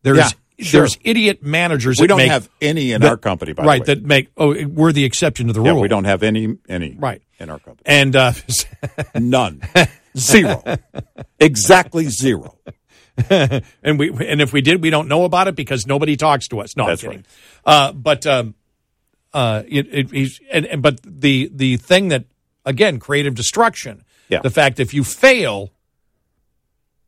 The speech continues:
Speaker 1: well, then that makes every other bank look and say, "What are we doing?"
Speaker 2: Right.
Speaker 1: If you don't fail,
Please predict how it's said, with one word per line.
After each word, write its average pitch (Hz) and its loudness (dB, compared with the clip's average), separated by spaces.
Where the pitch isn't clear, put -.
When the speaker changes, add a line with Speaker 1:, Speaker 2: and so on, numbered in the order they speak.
Speaker 1:
well, 135 0
then 151 2
that 151 2
makes 151 -2
every 165 4
other 170 0
bank 131 0
look 135 -2
and 123 -4
say, 127 0
"What 127 -4
are 127 0
we 123 -2
doing?" 113 -4
Speaker 2:
Right. 82 -6
Speaker 1:
If 127 -4
you 127 -2
don't 135 2
fail, 202 -2